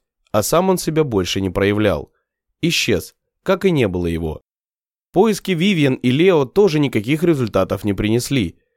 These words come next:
Сандер лично прочесал всю империю, все академии и целительские школы, все лазареты и лечебницы, разослал описание всем ищейкам и разысковикам по всем городам,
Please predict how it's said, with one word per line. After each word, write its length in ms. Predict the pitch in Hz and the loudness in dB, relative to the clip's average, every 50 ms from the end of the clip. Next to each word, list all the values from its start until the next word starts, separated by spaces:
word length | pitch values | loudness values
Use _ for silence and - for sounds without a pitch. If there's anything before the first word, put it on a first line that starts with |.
| _ _ _ _ | _ _ _ _
Сандер 540 | - - - 117 113 113 135 160 160 135 - _ _ - | -6 -2 -2 0 0 2 2 2 0 0 -6 _ _ -4
лично 400 | 123 165 190 160 - - 143 120 | -2 -2 -2 -2 -2 -2 -2 -2
прочесал 540 | - 113 113 - - 107 - 135 131 117 | -2 -2 -4 -4 -6 -4 -2 0 0 0
всю 220 | 101 - - 113 104 | -2 -2 -2 -2 0
империю, 540 | 95 95 90 113 127 151 139 110 92 80 - _ _ _ | -2 -2 -2 0 0 0 0 0 -2 -4 -8 _ _ _
все 220 | - - - 156 135 | -8 -4 -2 -2 -2
академии 540 | - - 107 110 117 135 165 180 185 180 | -2 -2 -4 -2 -2 0 0 2 2 0
и 180 | - - 151 143 | 0 -2 -4 -6
целительские 680 | - - 117 110 101 98 - 95 95 - - - 113 110 | -4 -2 -2 -2 -2 -2 -4 -6 -6 -6 -4 -4 -4 -4
школы, 480 | - - - 143 139 113 92 82 - _ _ _ _ _ _ | -4 -2 -2 0 0 2 0 -2 -6 _ _ _ _ _ _
все 200 | - - - 185 185 | -8 -2 0 0 2
лазареты 500 | 175 170 143 143 135 139 160 165 - 160 | 2 0 0 0 0 2 0 0 -2 -2
и 160 | - - 143 | -2 -2 -2
лечебницы, 800 | 143 143 - - - 139 123 101 95 92 90 - - 71 - _ _ _ _ _ _ | -2 -2 -4 -2 -2 -2 0 0 -2 -4 -6 -6 -8 -10 -10 _ _ _ _ _ _
разослал 540 | - 98 104 104 101 104 101 - 131 156 180 | -2 -2 0 0 0 -2 -2 0 0 0 0
описание 640 | 170 - 131 - 120 110 - 139 147 160 156 147 135 | 0 -2 -6 -6 -6 -4 -2 0 0 0 0 -2 -2
всем 340 | - - - 143 160 175 175 | -4 -4 -2 0 0 0 0
ищейкам 580 | 147 - - - 147 165 170 - 170 165 156 | 0 -2 -2 0 0 0 0 0 -2 -2 -2
и 180 | - - 139 147 | -2 -2 0 0
разысковикам 800 | 143 135 127 120 107 - - 95 95 92 90 - 120 143 160 147 | 2 0 0 -2 -2 -2 -2 -2 -2 0 0 0 0 0 0 0
по 100 | - 123 | -2 -2
всем 320 | - - - 92 87 87 | -2 -2 -4 -2 -2 0
городам, 480 | 80 85 85 92 92 95 95 85 71 | 0 0 0 2 2 0 -2 -2 -4